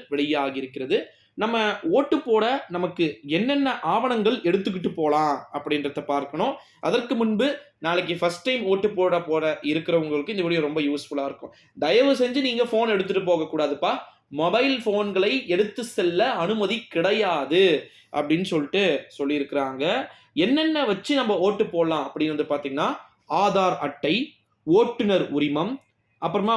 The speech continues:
வந்து பாத்தீங்கன்னா பாஸ்போர்ட், அப்புறமா பான் கார்டு. என்கிட்ட இப்ப லேட்டஸ்டா பான் கார்டு இருக்கு ப்ரோ இந்த அப்படின்னா டைரக்டா அதை எடுத்துன்னு போயிட்டு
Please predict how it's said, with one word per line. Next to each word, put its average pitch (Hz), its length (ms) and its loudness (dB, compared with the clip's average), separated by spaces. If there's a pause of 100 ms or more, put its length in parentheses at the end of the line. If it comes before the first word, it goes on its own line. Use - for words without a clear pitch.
வந்து 190 200 2
பாத்தீங்கன்னா 190 340 0 (140)
பாஸ்போர்ட், 160 720 0 (560)
அப்புறமா 196 280 0 (180)
பான் 269 340 0
கார்டு. 202 240 0 (240)
என்கிட்ட 170 380 -2
இப்ப 196 180 0 (220)
லேட்டஸ்டா 190 440 0 (120)
பான் 226 260 -4
கார்டு 214 220 2
இருக்கு 190 240 -4
ப்ரோ 202 160 2
இந்த 175 140 2
அப்படின்னா 165 280 -2 (460)
டைரக்டா 233 420 0
அதை 233 140 4
எடுத்துன்னு 208 300 -2
போயிட்டு 175 220 0